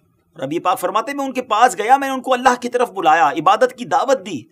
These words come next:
मगर उन्होंने मेरी दावत को झुठला दिया, इनकार किया।" और आका फरमाते हैं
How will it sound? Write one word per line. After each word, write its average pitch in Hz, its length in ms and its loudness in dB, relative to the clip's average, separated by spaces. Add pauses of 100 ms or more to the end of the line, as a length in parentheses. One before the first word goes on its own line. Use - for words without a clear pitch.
(320)
मगर 143 240 -4
उन्होंने 156 320 -6
मेरी 143 340 -2 (360)
दावत 131 360 -8
को 135 140 -16
झुठला 113 420 -16
दिया, 98 280 -20 (100)
इनकार 208 480 -8
किया।" 131 280 -10 (400)
और 117 80 -10
आका 135 220 -2
फरमाते 147 420 -4
हैं 233 140 -6